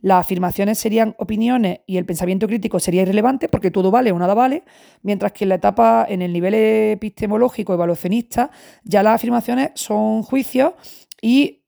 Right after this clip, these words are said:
están, mm, fundamentados y estamos viendo hasta qué punto la opinión que yo estoy escuchando es respetable, es aceptable, porque está basada en un juicio y una argumentación que tiene sentido. Entonces,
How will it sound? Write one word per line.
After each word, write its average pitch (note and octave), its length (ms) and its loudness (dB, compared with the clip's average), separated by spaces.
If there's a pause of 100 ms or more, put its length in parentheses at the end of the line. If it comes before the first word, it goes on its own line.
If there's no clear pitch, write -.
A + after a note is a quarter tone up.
(160)
están, G#3 720 -2 (120)
mm, F#3 240 -4
fundamentados A3 1080 2 (360)
y G3+ 120 -14
estamos F#3+ 380 -8
viendo A#3 360 0
hasta A3+ 240 -2
qué F#3+ 100 -2
punto A#3+ 440 0
la A3+ 120 4
opinión F#3+ 380 -4
que G#3+ 100 -6
yo G#3 60 0
estoy G#3 160 -6
escuchando A3+ 640 -2
es F3+ 120 0
respetable, B3 760 0
es G#3+ 100 -6
aceptable, A#3+ 680 -2 (300)
porque G3 280 -4
está G3 520 0
basada F#3+ 560 0
en F#3 140 -4
un F#3+ 100 -4
juicio A3+ 260 -4
y - 20 -2
una A3 100 -2
argumentación G3 600 -2
que - 120 -12
tiene G3 180 0
sentido. D3+ 540 -8 (760)
Entonces, F#3+ 640 -2